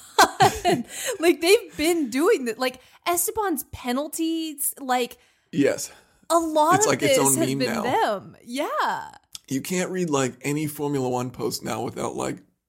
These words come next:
Speaker 2: one thousand second penalty for Esteban. And
Speaker 1: Yeah.
Speaker 2: it's like, this has nothing, this is just a picture of Max.
Speaker 1: <laughs>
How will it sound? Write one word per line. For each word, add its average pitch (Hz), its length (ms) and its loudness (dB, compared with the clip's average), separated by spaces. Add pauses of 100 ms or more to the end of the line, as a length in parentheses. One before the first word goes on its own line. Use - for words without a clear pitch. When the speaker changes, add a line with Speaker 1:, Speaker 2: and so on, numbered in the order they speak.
(120)
Speaker 2:
one 123 240 -6
thousand 117 320 -4
second 113 320 -8
penalty - 360 -10
for 143 160 -8
Esteban. 135 540 -10 (160)
And - 240 -8
Speaker 1:
Yeah. - 60 4
Speaker 2:
it's 151 100 0
like, 135 160 -2
this 190 140 -2
has 233 160 -2
nothing, 220 340 -2
this 202 180 0
is 202 180 -6 (160)
just 180 200 -4
a 175 60 -4
picture 180 300 -6
of 143 60 -4
Max. 147 520 -4
Speaker 1:
<laughs> - 40 -2